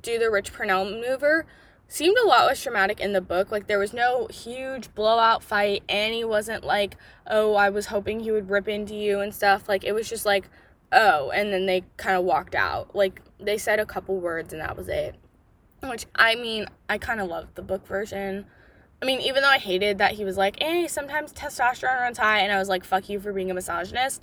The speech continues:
Like, I kind of appreciated the book version.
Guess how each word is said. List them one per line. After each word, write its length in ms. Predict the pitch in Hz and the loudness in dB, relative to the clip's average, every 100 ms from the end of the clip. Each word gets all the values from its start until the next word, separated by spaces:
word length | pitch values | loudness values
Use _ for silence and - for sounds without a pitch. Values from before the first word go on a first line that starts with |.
| - - - - | -18 -20 -20 -2
Like, 380 | 208 190 - - _ _ _ _ _ _ _ _ - | 2 2 0 -20 _ _ _ _ _ _ _ _ 0
I 180 | 220 208 - _ - | 0 0 -6 _ -12
kind 340 | - 233 208 | -2 0 0
of 120 | 190 | -4
appreciated 720 | 185 170 185 180 - 160 127 - | -8 -12 -8 -8 -8 -12 -12 -12
the 60 | |
book 220 | 69 - - | -14 -16 -12
version. 500 | - - 73 95 | -14 -12 -12 -14